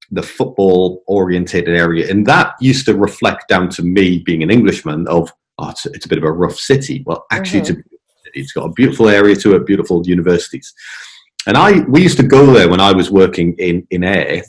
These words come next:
Speaker 1: quite a lot to, you know, go out on weekends, go shopping. And I noticed there was a big student population. Now, this, this again,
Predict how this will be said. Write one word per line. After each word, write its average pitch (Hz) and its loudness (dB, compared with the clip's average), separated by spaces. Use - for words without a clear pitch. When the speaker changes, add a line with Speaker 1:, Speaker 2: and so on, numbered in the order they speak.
Speaker 1:
quite 113 0
a 92 -2
lot 92 2
to, 85 2
you 92 -4
know, 90 0
go 101 4
out 101 4
on 90 0
weekends, 95 0
go 85 0
shopping. - -2
And 107 -2
I 135 4
noticed 123 4
there 95 2
was 82 -2
a 80 -4
big 85 0
student 85 -6
population. 78 -6
Now, 82 -4
this, 147 2
this 131 2
again, 113 4